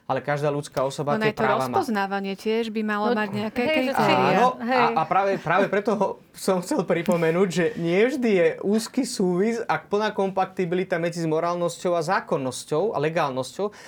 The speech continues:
Speaker 1: pretože aj keď sa majoritnej časti spoločnosti môže zdať, že toto je legálne, naozaj to nemusí byť morálne, lebo morálne le-, je len natoľko, nakoľko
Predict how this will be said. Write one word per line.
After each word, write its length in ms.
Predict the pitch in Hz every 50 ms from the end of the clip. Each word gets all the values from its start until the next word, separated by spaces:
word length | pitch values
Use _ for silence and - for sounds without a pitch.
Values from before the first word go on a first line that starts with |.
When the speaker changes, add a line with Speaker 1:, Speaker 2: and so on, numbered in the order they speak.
| -
Speaker 1:
pretože 420 | - - 160 160 180 151 165 151 - - - -
aj 180 | - - 151 160
keď 160 | 156 - 214 -
sa 140 | - 185 156 - - -
majoritnej 640 | - 139 156 196 247 269 233 185 185 185 170 160 151
časti 340 | - 160 151 151 - - 151
spoločnosti 720 | 143 - - 165 160 156 151 151 156 151 147 - - 151
môže 320 | 147 151 147 135 143 143
zdať, 340 | 123 - 151 143 127 131 127
že 0 |
toto 240 | 113 151 139 - 151
je 80 | 139
legálne, 560 | 131 135 127 147 151 151 170 208 233 - -
naozaj 460 | - - 131 - 127 147 - 147 147 147
to 100 | 190 190
nemusí 320 | 151 131 135 135 - 147
byť 140 | 151 165 170
morálne, 340 | 160 151 151 156 160 185 185
lebo 220 | - 160 151 151
morálne 400 | 147 151 160 165 170 165 165 156
le-, 240 | 156 147 139 127 -
je 300 | - - 135 139 151 165 175
len 160 | 170 165 143
natoľko, 600 | 139 135 123 123 - - 180 190 190 - 233 220 - - -
nakoľko 580 | _ 147 147 143 - 185 175 - - _ - 208